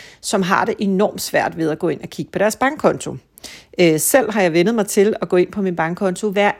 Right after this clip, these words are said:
eneste dag på min netbank. Hver eneste dag på min netbank går jeg ind og ser mine penge i øjnene inde på min bankkonto. Det er fordi, <laughs> jeg arbejder med manifestation og pengemanifestation, og det er fordi, jeg mærker,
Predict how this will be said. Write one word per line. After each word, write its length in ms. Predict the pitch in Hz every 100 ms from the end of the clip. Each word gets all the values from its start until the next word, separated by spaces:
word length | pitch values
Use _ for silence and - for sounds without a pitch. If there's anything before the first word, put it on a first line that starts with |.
| -
eneste 640 | 220 226 269 294 285 -
dag 480 | 175 196 202 - - _ _
på 100 | -
min 200 | 175 156
netbank. 540 | 151 180 - - - - _
Hver 200 | 160 180 - -
eneste 520 | 214 226 262 262 -
dag 260 | 185 185 -
på 100 | 185
min 140 | 160
netbank 540 | 165 202 - 208 196 -
går 100 | 185
jeg 200 | 175 175
ind 200 | 202 - -
og 80 |
ser 180 | 175 180
mine 180 | 165 160
penge 320 | 151 160 170
i 40 | 185
øjnene 380 | 160 147 147 165 - _ _ -
inde 160 | 156
på 100 | 151
min 120 | 165 147
bankkonto. 480 | 87 - - - - - - - - _ -
Det 120 | 262
er 40 |
fordi, 440 | 262 208 233 247 214
<laughs> 60 | -
jeg 200 | 202 190
arbejder 460 | 165 170 190 175
med 220 | 165 165 151 -
manifestation 840 | 175 156 143 - - - 226 226 -
og 120 | 175
pengemanifestation, 960 | - 180 226 208 196 196 185 190 196 180
og 80 | 185
det 80 |
er 40 | 190
fordi, 200 | 185 202
jeg 140 | 190
mærker, 460 | 180 170 165 185